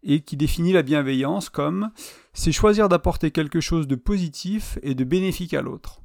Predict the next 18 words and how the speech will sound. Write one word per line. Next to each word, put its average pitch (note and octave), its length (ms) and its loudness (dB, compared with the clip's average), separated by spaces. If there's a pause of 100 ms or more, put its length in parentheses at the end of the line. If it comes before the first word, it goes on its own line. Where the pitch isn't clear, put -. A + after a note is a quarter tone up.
(120)
La C#3 160 -2
personne - 320 -2
bienveillante D3+ 560 0
est E3+ 80 -8
dans C#3+ 120 -4
une C#3 180 -6
attitude D#3 400 -10
active E3 480 -10 (320)
et C#3 80 -2
fait F3+ 160 4
des D3+ 180 2
efforts. - 460 -2 (420)
La C3+ 80 0
bienveillance F3+ 500 2
demande D#3 240 0
une C3 100 -2
certaine D3 340 -6
disposition, C#3+ 880 -6